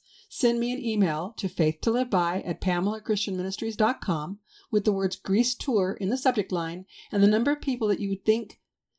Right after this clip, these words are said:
and the number of people you would bring in the body of the email if the trip becomes a reality.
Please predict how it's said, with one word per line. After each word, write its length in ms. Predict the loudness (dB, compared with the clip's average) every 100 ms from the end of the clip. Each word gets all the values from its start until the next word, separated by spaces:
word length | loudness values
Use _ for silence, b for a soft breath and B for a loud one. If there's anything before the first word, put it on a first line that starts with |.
| _
and 120 | 4 6
the 40 |
number 240 | 8 6
of 100 | 4
people 360 | 2 2 4 4
you 140 | 4
would 160 | 4 4
bring 400 | 4 4 2 -2
in 120 | 0
the 60 | 2
body 460 | 4 4 4 2
of 120 | 0 -2
the 160 | 0
email 380 | 2 2 2 -2
if 200 | 4 4
the 80 | 2
trip 280 | -2 -2 -2
becomes 380 | -2 0 -2 -2
a 40 |
reality. 640 | -2 0 -2 -4 -4 -6